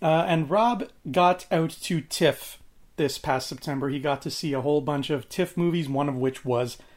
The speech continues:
Todd Phillips' Joker movie. And Rob had a lot of great things to say about it. He chatted with me about what he thought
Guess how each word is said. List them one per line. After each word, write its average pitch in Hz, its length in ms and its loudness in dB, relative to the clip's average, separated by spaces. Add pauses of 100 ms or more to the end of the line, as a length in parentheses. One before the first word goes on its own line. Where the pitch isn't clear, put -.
(140)
Todd 113 280 2
Phillips' 123 280 -2
Joker 208 360 2
movie. 139 400 -2 (180)
And 151 140 0
Rob 156 180 8
had 160 100 4
a 156 40 4
lot 156 160 8
of 143 60 4
great 165 200 4
things 160 200 2
to 170 80 -2
say 156 180 2
about 143 240 4
it. - 180 -2 (600)
He 175 120 0
chatted 175 360 4
with 175 140 0
me 170 140 4
about 151 240 4
what 143 140 2
he 156 80 2
thought 156 360 2